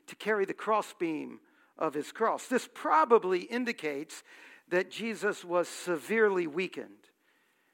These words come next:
Some medical historians tell us that perhaps he was close to hypervolemic shock, the shock from your circulatory system going into chaos. So, so the victims were paraded through the streets,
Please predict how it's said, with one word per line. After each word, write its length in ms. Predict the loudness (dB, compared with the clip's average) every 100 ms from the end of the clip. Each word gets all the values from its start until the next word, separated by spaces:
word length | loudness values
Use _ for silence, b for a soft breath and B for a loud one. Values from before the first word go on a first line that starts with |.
| _ -18
Some 360 | -2 -2 2
medical 360 | 2 2 0 -4
historians 640 | -6 -4 0 0 -2 -4
tell 220 | 0 2
us 160 | 2 0
that 180 | -6 -6
perhaps 560 | -6 2 2 2 -2 B B B
he 140 | -6 -4
was 180 | -4 -6
close 640 | -2 0 0 -2 -10 -20 b b
to 120 | -6 -2
hypervolemic 920 | 0 0 -2 -2 -2 -2 -4 -8 -10
shock, 440 | -6 -4 -2 -4 _ -16
the 80 | -14
shock 420 | -4 -2 -2 -4
from 480 | -8 -4 -4 -6 -14 b b b _
your 160 | -10 -10
circulatory 720 | -4 -4 -4 -8 -6 -6 -6
system 640 | -8 -14 -12 -10 -10 -12 -20 b b b b -6
going 320 | -2 -2 -4
into 200 | -8 -10
chaos. 480 | -6 -2 -2 -2 -4
So, 300 | 2 4 4 B B
so 180 | 2 4
the 80 | 4
victims 600 | 2 0 2 0 0 -2
were 160 | -4
paraded 680 | -2 -4 0 4 4 4 -2
through 120 | -4
the 100 | -6
streets, 560 | -8 -10 -12 -12 -14 -18